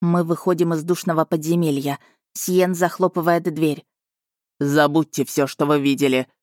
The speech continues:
и не вздумайте пытаться что-то предпринять», требовательным тоном говорит он. «Уезжайте и держите оружие наготове. Да проложит вам путь золотой дракон Улидар. Молитесь, Магнолия.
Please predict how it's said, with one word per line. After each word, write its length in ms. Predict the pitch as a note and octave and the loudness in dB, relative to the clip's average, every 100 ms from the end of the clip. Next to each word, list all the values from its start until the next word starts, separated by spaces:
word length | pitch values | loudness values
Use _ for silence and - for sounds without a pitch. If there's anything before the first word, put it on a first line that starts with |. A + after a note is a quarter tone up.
| _ - | _ -4
и 80 | |
не 140 | D#3 D3+ | 0 0
вздумайте 520 | C#3+ C#3+ D#3 D3 D3+ | 0 0 2 0 0
пытаться 440 | D3+ C3 D3+ - | -2 0 0 0
что-то 300 | D#3 - D#3 | -4 -2 -2
предпринять», 720 | D3+ E3 - E3 E3 C#3 - - _ _ - | -2 -4 -2 0 0 -2 -4 -18 _ _ -2
требовательным 720 | D#3+ D3 D3 C#3 D#3 D#3 D3+ | 0 0 -4 -2 0 0 0
тоном 300 | D#3+ D3 D3 | 0 0 0
говорит 380 | D3+ D#3+ D3+ D#3 | 0 2 0 -2
он. 180 | C#3 C3 _ _ _ _ | -2 -6 _ _ _ _
«Уезжайте 720 | D3 C#3+ C#3+ C3+ D#3 D3+ - C3 | 0 2 2 2 0 0 0 0
и 40 | |
держите 520 | C3 D3+ D3 D#3 E3 | 2 0 0 0 2
оружие 380 | D3+ D#3 C#3+ D#3 | 2 2 2 0
наготове. 600 | D3+ D3+ D#3 E3+ C3 B2 - _ _ _ _ _ _ - | 2 2 2 2 0 -4 -8 _ _ _ _ _ _ -2
Да 200 | D#3 D#3 | 0 2
проложит 500 | C#3+ D3 D3+ D3 C#3+ | 2 2 2 -2 0
вам 220 | D3 C#3+ | 0 2
путь 220 | F3 D#3+ | -2 -2
золотой 500 | - D#3+ D3+ D3+ D#3+ | -2 2 4 4 2
дракон 420 | D3 D3 - D3+ | 2 0 0 2
Улидар. 500 | D3+ D#3+ D3+ C3+ B2 _ _ _ | 4 4 4 2 0 _ _ _
Молитесь, 640 | - D3 C#3 D3+ - C3+ D3+ | 0 2 2 0 -2 -6 0
Магнолия. 680 | C#3 B2+ C3+ C3 C3 B2+ | 0 0 0 2 2 0